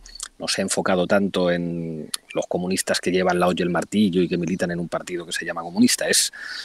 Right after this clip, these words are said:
eh, siempre hacia, hacia Podemos. Y eso tiene que ver con lo que ha representado Podemos en muchas cosas. Y digamos, en, en la vocación de Podemos de llegar al gobierno, de asumir decir cosas que no se habían dicho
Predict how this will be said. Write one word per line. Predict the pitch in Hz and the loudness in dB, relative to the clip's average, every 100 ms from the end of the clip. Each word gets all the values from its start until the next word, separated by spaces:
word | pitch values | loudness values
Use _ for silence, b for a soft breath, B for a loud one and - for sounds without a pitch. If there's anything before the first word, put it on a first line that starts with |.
| B | B
eh, | - 87 80 | -4 -2 -2
siempre | - 110 110 107 92 | 0 4 4 4 2
hacia, | 87 - 80 73 73 | 0 0 -2 -4 -6
hacia | - - 78 | -10 -6 -4
Podemos. | - - - - | -4 -6 -10 -6
Y | |
eso | 92 107 | -2 0
tiene | 110 110 | 0 2
que | 107 | 4
ver | 117 120 - B B B B | 2 2 -4 B B B B
con | - 90 | -4 -4
lo | 87 | 0
que | 98 | 0
ha | |
representado | 95 95 98 95 92 95 101 - 175 80 - - - - | 0 0 -2 -2 0 4 6 4 4 0 -2 -8 -16 -2
Podemos | 170 175 214 240 185 | 2 6 6 4 2
en | |
muchas | 170 190 - - | 0 0 0 -2
cosas. | - - - - | -2 -4 -6 -12
Y | - | -12
digamos, | 76 80 82 - | -8 -6 -2 -2
en, | 170 156 135 135 - | -2 -4 -6 -8 -8
en | 92 | -6
la | 90 | -4
vocación | 73 - - 98 90 | -2 0 2 4 2
de | 87 | 2
Podemos | 85 85 82 - | 0 0 -2 -4
de | |
llegar | 82 76 76 | -2 0 0
al | 78 | 0
gobierno, | 95 123 123 110 110 110 B B B B - | 4 6 4 2 2 0 B B B B -6
de | 92 82 | 0 2
asumir | 78 - 90 95 | 2 2 2 2
decir | 85 - 85 | 0 -2 0
cosas | - 101 90 - | 2 2 2 0
que | 90 | -2
no | 90 | 0
se | - | 0
habían | 82 80 78 | 0 0 -2
dicho | 87 - 85 80 78 | -4 -2 -4 -4 -4